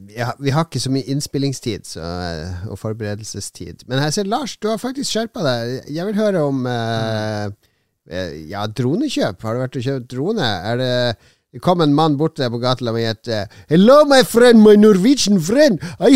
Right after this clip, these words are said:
Speaker 1: have plenty of rubles for you. You buy a drone and you fly it over the airport over there and the harbor and, uh", var det
Speaker 2: Ja,
Speaker 1: sånn?
Speaker 2: men det tenker jeg, det er sikkert masse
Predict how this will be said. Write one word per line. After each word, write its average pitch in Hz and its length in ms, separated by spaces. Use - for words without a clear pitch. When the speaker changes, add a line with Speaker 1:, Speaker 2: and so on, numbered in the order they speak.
Speaker 1:
have 294 180
plenty 370 400
of 285 180
rubles 285 520
for 233 180
you. 339 300
You 220 180
buy 294 340
a 254 60
drone 339 500
and 302 120
you 262 80
fly 330 400
it 339 80
over 277 300
the 240 220
airport 294 500
over 254 240
there 240 260
and 233 200
the 214 200
harbor 311 460
and, 220 220
uh", 196 100
var - 120
det 131 40
Speaker 2:
Ja, 147 140
Speaker 1:
sånn? 160 120
Speaker 2:
men 147 80
det 156 140
tenker 226 220
jeg, 135 180
det 147 140
er 170 60
sikkert 165 260
masse 190 180